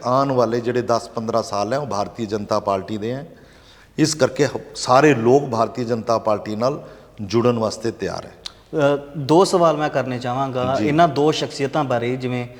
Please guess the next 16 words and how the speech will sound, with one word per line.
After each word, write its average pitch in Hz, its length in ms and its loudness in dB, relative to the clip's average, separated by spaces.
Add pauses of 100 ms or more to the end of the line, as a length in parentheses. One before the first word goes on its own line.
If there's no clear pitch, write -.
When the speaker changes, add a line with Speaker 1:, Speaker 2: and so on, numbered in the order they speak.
(260)
Speaker 2:
ਸ਼ੀਤਲ 147 420 2
ਅੰਗੁਰਾਲ 127 400 4
ਤੇ, 123 420 -2 (260)
ਅ, - 20 -4
ਸੁਸ਼ੀਲ 156 360 2
ਕੁਮਾਰ 135 300 2
ਰਿੰਕੂ 120 300 -4
ਜੀ, 117 120 -4
ਜਿਨ੍ਹਾਂ 120 240 -2
Speaker 1:
ਜੀ। 127 80 0
Speaker 2:
ਦੀ 127 60 -2
ਆਪਾਂ 120 240 0
ਗੱਲਬਾਤ 117 400 0
ਕਰ 113 140 -2
ਰਹੇ 127 180 0
ਹਾਂ। 120 100 -4